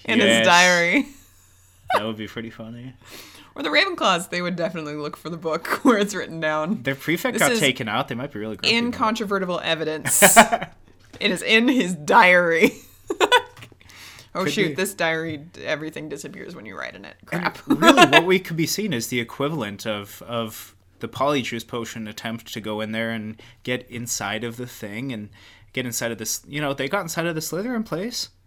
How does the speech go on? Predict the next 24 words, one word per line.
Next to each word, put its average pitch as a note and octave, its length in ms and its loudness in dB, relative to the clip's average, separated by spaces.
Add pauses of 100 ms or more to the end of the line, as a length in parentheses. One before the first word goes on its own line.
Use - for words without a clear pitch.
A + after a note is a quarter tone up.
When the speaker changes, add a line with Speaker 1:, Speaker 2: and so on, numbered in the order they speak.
(360)
Speaker 2:
just D3 240 -6
to C#3+ 180 -2 (220)
figure C#3+ 340 -2
out C3+ 120 6
Speaker 1:
It's C3 80 -4
Speaker 2:
who A#2 80 2
did D3 100 0
Speaker 1:
not D4+ 140 0
Speaker 2:
it. - 20 0
Speaker 1:
impossible. A3+ 840 -6
Speaker 2:
It's - 140 -10
not E3+ 140 2
impossible G3 480 2
that B2 100 -4
another B2+ 240 0
house B2 300 -4
did C#3 180 -2
that G#2 260 -4
to C3 100 -10
try A2+ 240 -4
and G#2+ 140 -8
get G2 180 -10
Harry G#2 260 -10
Potter, F#2 560 -10